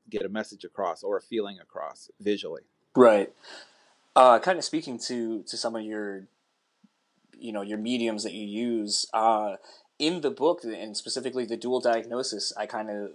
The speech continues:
Speaker 2: was really interested in how, how, and I kinda wanted to know how much thought went into what words and phrases that were left legible in those images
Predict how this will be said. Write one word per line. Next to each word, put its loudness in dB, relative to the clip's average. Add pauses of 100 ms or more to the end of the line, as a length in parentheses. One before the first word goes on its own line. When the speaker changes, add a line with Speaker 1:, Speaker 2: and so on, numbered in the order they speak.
(140)
Speaker 2:
was -10
really -6
interested -6
in -6 (680)
how, 6 (600)
how, 2
and 2
I -2
kinda -2
wanted -2
to -10
know 0
how -2
much -8
thought -2
went -6
into -8
what -4
words -4
and -12
phrases -8 (400)
that -2
were -4
left -2
legible -4
in -8
those -4
images -6